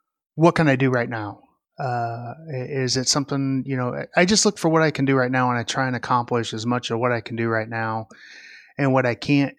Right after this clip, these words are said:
uh, get to now, you know, I look for an opportunity the next day to do it. And I just keep looking for those opportunities to do things. Sometimes I, uh, sometimes it's a long wait, uh, to do stuff. You know, when I,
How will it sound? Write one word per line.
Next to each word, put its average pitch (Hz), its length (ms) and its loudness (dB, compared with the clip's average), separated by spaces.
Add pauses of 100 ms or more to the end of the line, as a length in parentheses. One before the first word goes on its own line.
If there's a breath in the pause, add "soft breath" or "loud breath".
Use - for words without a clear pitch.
(120)
uh, 123 320 2
get 131 260 -2
to 139 140 -2
now, 135 400 -2
you 123 100 -2
know, 120 80 0
I 120 80 0
look 120 140 -2
for 131 120 -2
an 123 60 0
opportunity 123 500 -2
the 120 100 -2
next 120 280 -4
day 110 140 -2
to 107 80 -4
do 107 200 -4
it. 113 100 -8
And 123 160 -6
I 123 80 0
just 117 220 -4
keep 123 220 -6
looking 117 220 -12
for 120 120 -6
those 113 200 -4
opportunities 110 840 -6 (120)
to 107 440 -8 (1500)
do 139 140 4
things. 107 380 -6
Sometimes 117 500 -2
I, 110 260 -2
uh, 117 400 -4
sometimes 139 460 2
it's 147 140 0
a 123 60 4
long 127 280 2
wait, 165 260 2 (220)
uh, 113 340 -2
to 123 120 -8
do 110 140 -2
stuff. 104 440 -8
You 123 60 -10
know, 113 160 -8
when 117 420 -8 (180)
I, 113 100 -4